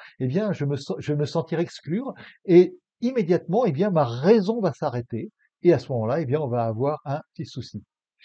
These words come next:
Et donc, dans ce cas-là, eh bien, le problème, c'est que cette, les, les tensions sont irrationnelles. Alors, les tensions, on en avait parlé dans l'attaque des Plonks, hein. Vous vous rappelez, donc, Plonk, notre, euh, petite tension, hein, qui, euh,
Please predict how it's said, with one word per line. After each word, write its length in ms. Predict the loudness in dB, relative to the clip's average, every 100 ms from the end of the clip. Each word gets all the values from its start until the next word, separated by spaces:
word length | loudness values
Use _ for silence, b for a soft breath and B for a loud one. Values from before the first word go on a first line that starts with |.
| b _ _ -6
Et 80 | -2
donc, 240 | -2 0
dans 160 | 0 0
ce 80 | 0
cas-là, 340 | 0 2 0
eh 60 | 0
bien, 320 | 2 2 2
le 140 | 2
problème, 380 | 0 -2 0 -2
c'est 160 | -2 -8
que 140 | -6
cette, 300 | -6 -6 -8 -6
les, 220 | -4 -2
les 100 | -4
tensions 420 | -6 -10 -8 -8
sont 380 | -8 -8 -8 -6 -8
irrationnelles. 600 | -6 -4 -6 -6 -8 -12 _ _ _ 0
Alors, 320 | 4 4 2 B B B _ _ _
les 200 | 6 8
tensions, 340 | 8 4 4
on 60 | 4
en 80 | 6
avait 160 | 6
parlé 420 | 6 6 8 8 8
dans 260 | 8 8
l'attaque 420 | 10 8 8 2
des 120 | 4 2
Plonks, 360 | 2 0 2
hein. 120 | 4
Vous 140 | 4 2
vous 60 |
rappelez, 400 | 0 0 6 8
donc, 260 | 8 4 -4 -6
Plonk, 340 | 0 0 2 0
notre, 320 | 0 0 -2
euh, 180 | -2 -2 -4 B B
petite 260 | -10 -10 -4
tension, 460 | -2 0 4 4
hein, 60 | 4
qui, 260 | 0 0 4
euh, 300 | 4 4